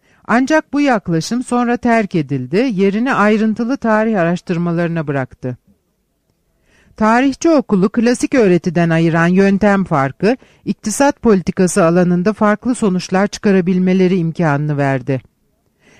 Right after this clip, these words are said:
Eğer tabii düzen ve bunu açıklayan mutlak nitelikte iktisat kanunları yok da, iktisadi düzen,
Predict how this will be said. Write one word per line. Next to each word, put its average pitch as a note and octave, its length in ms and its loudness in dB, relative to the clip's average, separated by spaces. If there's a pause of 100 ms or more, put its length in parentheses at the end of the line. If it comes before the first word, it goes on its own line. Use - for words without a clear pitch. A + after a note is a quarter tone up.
(100)
Eğer A#3 320 4
tabii A3+ 500 2
düzen F#3+ 480 0
ve G#3 140 2
bunu A3 180 0
açıklayan G#3 640 0
mutlak A#3 500 0
nitelikte G3 560 0
iktisat A3 500 -4
kanunları F3 640 0
yok F3+ 380 -2
da, D#3+ 220 -2 (300)
iktisadi G#3+ 920 -2
düzen, D#3+ 480 -2